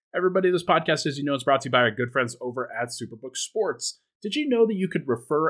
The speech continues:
a friend and earn a fifty dollar bonus this season with Superbook?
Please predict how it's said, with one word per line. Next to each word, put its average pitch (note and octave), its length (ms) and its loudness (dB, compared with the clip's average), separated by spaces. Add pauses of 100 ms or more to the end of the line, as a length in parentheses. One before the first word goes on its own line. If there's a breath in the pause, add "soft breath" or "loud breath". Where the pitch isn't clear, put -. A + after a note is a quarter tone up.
a A#2+ 120 -2 (200)
friend A#2+ 320 0 (220)
and B2 200 -6
earn B2 200 -2
a A2 100 -2
fifty D#3+ 400 -4
dollar C#3+ 260 2
bonus B2 460 -2
this A#2+ 200 -4
season A#2+ 400 -4
with B2 140 -2
Superbook? B2 500 -6